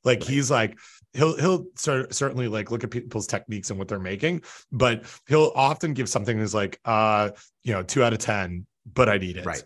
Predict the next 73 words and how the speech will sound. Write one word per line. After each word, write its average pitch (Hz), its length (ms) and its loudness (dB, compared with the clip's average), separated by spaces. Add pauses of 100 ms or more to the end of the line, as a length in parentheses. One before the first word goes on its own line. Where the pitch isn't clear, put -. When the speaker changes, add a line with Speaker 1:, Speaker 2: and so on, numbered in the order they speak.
Speaker 1:
or 117 160 2
I'd 92 100 -2
try 87 240 -4
it. - 160 -20
Right. 120 260 2
Like, 120 140 4
Speaker 2:
Right, - 220 -4
Speaker 1:
and, 117 220 -2
Speaker 2:
right. 82 140 -6
Speaker 1:
and 139 100 2
I 139 80 2
think 127 220 -4
that 127 160 0
that's 110 200 -2
pretty, 104 360 -6 (380)
I 131 60 0
don't 104 100 0
know. 80 180 -10
I 113 80 -6
think 113 120 -4
it's 110 80 -10
funny. 110 220 -6
I'm 165 120 6
obsessed 120 340 2
with 95 80 -10
this - 160 -12
guy. - 240 -16 (100)
Like, 110 200 0
Speaker 2:
Mm-hmm. 92 240 -12
Speaker 1:
like 104 200 -6
he, 123 340 -4 (280)
I 147 160 4
would, 151 280 -2
I 143 200 2
kinda 143 280 -2
want 113 380 -2 (380)
to 113 120 -2
reach 107 240 -4
out 104 180 0
to 101 80 -6
Chef - 240 -4
Reactions 110 440 -4
and 98 120 -6
talk 92 200 -6
to 101 80 -10
him 92 40 -8
about 87 240 -14
food 87 160 -14
safety. - 360 -18 (300)
'Cause 107 120 -4
Speaker 2:
Yeah, - 140 -4
for 131 60 -14
Speaker 1:
this, 113 180 -4
Speaker 2:
sure. - 200 -6
Speaker 1:
yeah, 104 160 -4 (100)
this 131 260 0
is 143 100 -4
the 143 80 -2
kind - 160 -4
of 107 40 -6
guy 107 140 0
that, 101 160 -4 (260)
that 107 80 -2
we 104 80 -2
need 104 140 -4
to 101 60 -10
ne-, 101 580 -10
we 127 120 -4
need 131 160 -6
to 110 60 -4
know 107 100 -2
more 95 200 -6
about. 87 260 -14